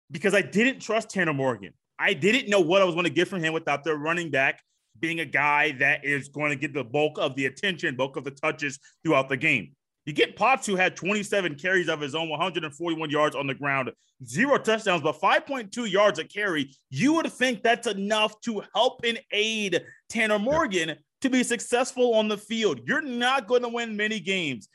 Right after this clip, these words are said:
Speaker 1: when Chris Autman-Bell only has one catch for nine yards. You're not gonna do that. I mean, those are the things that you expect to happen, no matter if you're playing Bowling Green, if you're playing Ohio State, if you're gonna play, uh, uh, Michigan, if you're gonna play Wisconsin and Iowa,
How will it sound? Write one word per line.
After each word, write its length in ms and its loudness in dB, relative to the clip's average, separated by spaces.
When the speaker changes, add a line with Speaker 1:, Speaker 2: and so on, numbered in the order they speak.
Speaker 1:
when 100 -4
Chris 220 2
Autman-Bell 600 4
only 180 0
has 200 0
one 220 -2
catch 260 -2
for 140 -6
nine 280 0
yards. 380 -4
You're 100 0
not 200 4
gonna 100 2
do 200 -4
that. 180 -6
I 40 -4
mean, 200 0
those 240 4
are 80 4
the 80 2
things 240 -2
that 160 -2
you 80 2
expect 380 0
to 60 -2
happen, 380 0
no 100 2
matter 220 4
if 100 0
you're 80 4
playing 300 -2
Bowling 380 4
Green, 240 -4
if 40 -8
you're 100 -18
playing 220 -2
Ohio 380 4
State, 260 0
if 80 -2
you're 100 -14
gonna 140 -6
play, 480 0
uh, 360 4
uh, 40 0
Michigan, 440 -2
if 60 -10
you're 40 -10
gonna 140 -4
play 160 2
Wisconsin 920 -6
and 180 -12
Iowa, 420 2